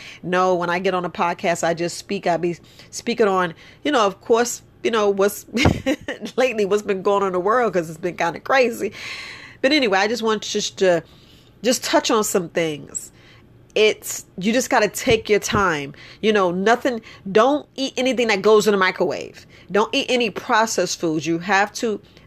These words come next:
b-, cook stuff from scratch. And if you, you can, you do, you do can do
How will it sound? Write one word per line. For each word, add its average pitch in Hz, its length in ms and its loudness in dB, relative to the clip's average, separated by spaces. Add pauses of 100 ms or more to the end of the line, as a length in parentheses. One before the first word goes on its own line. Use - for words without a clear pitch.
(180)
b-, 175 80 -4 (200)
cook - 280 -2
stuff 202 300 0
from 185 140 -8
scratch. 160 460 -2 (380)
And 247 200 2
if 208 100 0
you, 254 280 -2
you 254 120 0
can, 262 320 2
you 269 120 0
do, 277 340 0
you 254 160 -2
do 285 200 0
can 240 220 -2
do 247 220 -2